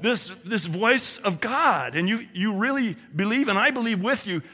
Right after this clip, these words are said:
that it was God calling you. And, and, and now you're in a state where the providence of God is particularly important, right? Because, <laughs> because the thing has to happen at a certain time. And,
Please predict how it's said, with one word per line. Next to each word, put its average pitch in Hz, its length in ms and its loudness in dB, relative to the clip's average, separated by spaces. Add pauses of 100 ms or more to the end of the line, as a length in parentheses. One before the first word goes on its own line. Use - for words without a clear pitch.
that 214 160 4
it 202 100 2
was 190 140 -4
God 202 460 4
calling 202 520 2
you. 104 160 -14 (540)
And, 196 200 0
and, 196 340 0 (260)
and 208 340 2
now 269 180 8
you're 339 200 8
in 220 100 4
a 190 40 2
state 269 500 6
where 190 220 6 (140)
the 185 100 -2
providence 240 500 4
of 180 140 2
God 214 400 8 (180)
is - 160 0
particularly 208 580 2
important, 208 460 6
right? 262 240 4 (340)
Because, 190 340 4 (280)
<laughs> - 240 -20
because 208 340 4
the 185 120 0
thing 247 220 0
has 240 240 6
to 214 100 4
happen 233 440 6 (260)
at 202 200 8
a 202 80 6
certain 262 340 0
time. 233 520 4 (280)
And, 196 240 0